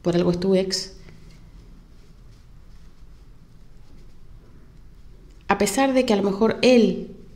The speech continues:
o ella dijo que está bien, que no, no iba a haber contacto, quisiera que fuera así.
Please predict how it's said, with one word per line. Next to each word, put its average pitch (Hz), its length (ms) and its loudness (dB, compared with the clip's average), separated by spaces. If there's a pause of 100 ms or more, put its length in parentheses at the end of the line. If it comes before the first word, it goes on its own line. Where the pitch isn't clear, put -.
(220)
o 190 160 8
ella 196 280 8
dijo 214 280 2
que 180 80 -6
está 190 180 -2
bien, 196 360 4
que 180 120 0
no, 208 340 2
no 202 140 2
iba 208 120 4
a 202 40 2
haber 208 160 2
contacto, 208 720 -2 (2750)
quisiera 208 500 4
que 175 120 0
fuera 180 460 2
así. 175 360 -4